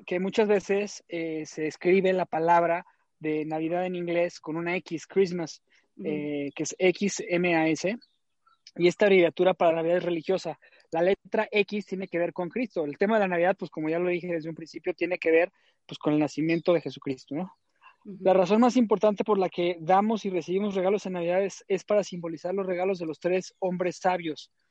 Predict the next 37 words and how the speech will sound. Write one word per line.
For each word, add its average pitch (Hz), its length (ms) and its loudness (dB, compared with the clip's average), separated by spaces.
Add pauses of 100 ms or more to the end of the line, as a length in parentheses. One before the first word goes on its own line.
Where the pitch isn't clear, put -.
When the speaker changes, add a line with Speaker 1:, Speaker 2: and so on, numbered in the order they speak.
(420)
Speaker 1:
eh, 165 400 -2
que 151 360 -6
esa 160 200 0
sería, 170 260 2
sería 175 220 0
la 190 100 4
traducción 170 540 -2
correcta, 170 500 -2 (340)
o 160 100 2
los 156 160 2
Reyes 165 320 0
Magos, 160 520 -6 (240)
que 170 100 -8
le 160 100 -2
dieron 196 200 0
a 208 40 2
Speaker 2:
Ok. 180 80 0
Speaker 1:
Jesús 180 280 -4
en 185 80 -4
el 180 120 -6
pesebre. 170 500 -2 (360)
Pero 160 140 -4
también 190 340 0
puede 226 240 2
provenir 190 440 -4
de 202 80 -6
la 202 80 -2
tradición 170 520 -8
saturn-, 175 560 -10 (120)
saturnalia, 185 840 -2
que 151 160 -8
tiene 170 220 -8
que 165 100 -6
ver 165 160 -4
con 165 240 -6 (300)
todas 175 200 0
estas, - 400 -4